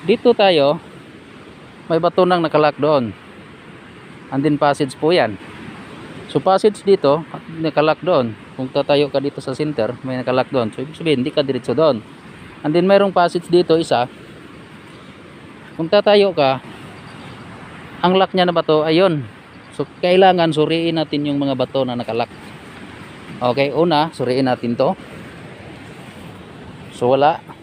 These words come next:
Malaking bato lang siya. Pangalawa, ito yung bato na sinasabi natin. Sa pangalawang passage, suriin din natin to. Okay? Pagdating natin dito,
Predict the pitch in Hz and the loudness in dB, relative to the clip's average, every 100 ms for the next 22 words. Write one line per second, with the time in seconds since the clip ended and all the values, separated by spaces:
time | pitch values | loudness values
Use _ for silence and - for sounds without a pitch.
0 | - 131 123 131 135 143 131 123 135 147 | -6 -6 -4 -2 0 2 0 0 0 0
1 | - - - - - - - - - - | -2 -20 -20 -20 -20 -20 -20 -20 -20 -20
2 | - - 156 165 170 151 180 - - - | -10 -2 0 4 4 4 0 -4 -20 -20
3 | - - - - - - - 180 190 185 | -20 -20 -20 -20 -14 -8 2 4 4 2
4 | 190 170 170 160 160 165 170 165 131 147 | 2 0 0 2 2 2 0 -2 -2 -4
5 | 147 143 151 151 151 151 139 131 - 165 | -2 2 4 4 2 0 0 -4 -4 -2
6 | 165 165 151 147 131 117 139 - - - | 0 0 2 0 0 -2 -2 -2 -10 -20
7 | - - - - - - - - - - | -20 -20 -20 -20 -20 -20 -20 -20 -20 -12
8 | 127 123 147 165 - - - - - - | -6 0 0 0 -8 -18 -18 -20 -20 -20
9 | - - - - - - - - - - | -20 -20 -20 -20 -20 -20 -20 -20 -20 -20
10 | - - - - 165 226 254 240 226 214 | -20 -20 -10 -2 2 2 2 2 2 2
11 | 185 185 147 156 | 2 2 2 2